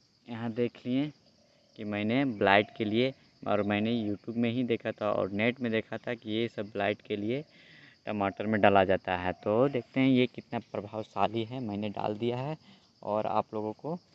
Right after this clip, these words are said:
मैं तीन चार दिन के बाद इसका रिजल्ट या अपडेट दूंगा। तो और एक महत्वपूर्ण जानकारी आप लोग को ये है, जो नए किसान हैं और मेरे से जुड़ रहे हैं और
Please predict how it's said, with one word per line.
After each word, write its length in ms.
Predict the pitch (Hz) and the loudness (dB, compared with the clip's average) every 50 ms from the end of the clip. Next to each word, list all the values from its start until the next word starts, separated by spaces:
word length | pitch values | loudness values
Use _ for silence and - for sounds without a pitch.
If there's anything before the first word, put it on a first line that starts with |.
| _ _ _ _ _ _ - | _ _ _ _ _ _ -10
मैं 140 | 107 117 123 - _ - | -10 -10 -10 -10 _ -12
तीन 180 | 117 110 110 | -10 -8 -8
चार 240 | 104 - 107 104 101 | -8 -4 -2 -2 -2
दिन 180 | 98 - 107 98 | -2 -4 -10 -8
के 120 | - 107 | -8 -8
बाद 280 | 98 - 98 101 104 104 | -8 -6 -4 -2 -2 -2
इसका 440 | 101 98 _ _ - 107 110 113 107 | -4 -8 _ _ -8 -8 -6 -4 -4
रिजल्ट 440 | 98 98 92 - 110 113 113 - 110 | -4 -6 -4 -4 -6 -6 -6 -8 -6
या 180 | 107 101 98 107 | -2 -2 -2 0
अपडेट 500 | - 101 95 - _ 107 104 98 101 - | 0 -2 -2 -2 _ -4 -4 -4 -4 -6
दूंगा। 220 | 101 95 95 98 101 _ _ _ _ _ _ _ _ - | -6 -6 -6 -8 -12 _ _ _ _ _ _ _ _ -8
तो 100 | 143 151 156 165 - - - _ | -6 -6 -6 -6 -8 -10 -12 _
और 200 | - 123 127 139 | -2 0 2 2
एक 140 | 160 151 - | 2 0 0
महत्वपूर्ण 380 | 135 123 120 117 - - 135 127 | -4 -6 -6 -8 -8 -8 -6 -4
जानकारी 440 | 127 120 120 113 - 120 117 123 123 | -4 -4 -4 -4 -6 -4 -4 0 0
आप 140 | 113 110 - - | 0 -2 -2 -4
लोग 100 | 120 117 | -6 -4
को 120 | - 123 | -4 -4
ये 240 | 117 110 110 123 123 | -4 -2 0 0 0
है, 200 | 117 117 135 160 - - - - - - - - - | 0 -2 -6 -8 -10 -16 -20 -20 -20 -20 -20 -20 -18
जो 280 | 107 110 131 151 170 180 | -4 0 2 4 4 4
नए 280 | 160 139 127 135 135 127 | 4 4 4 4 4 2
किसान 400 | - 127 - - 110 107 104 101 | 0 -6 -10 -4 -4 -2 -2 0
हैं 60 | 98 | 0
और 120 | 98 107 | 0 0
मेरे 240 | 107 107 113 113 117 | 2 0 0 0 0
से 100 | 127 120 | -2 -2
जुड़ 280 | 104 - 123 131 143 131 | -2 -2 -2 -2 0 2
रहे 100 | 131 120 | 2 2
हैं 140 | 113 101 95 | 2 0 -2
और 200 | - 104 104 101 | -2 -4 -4 -4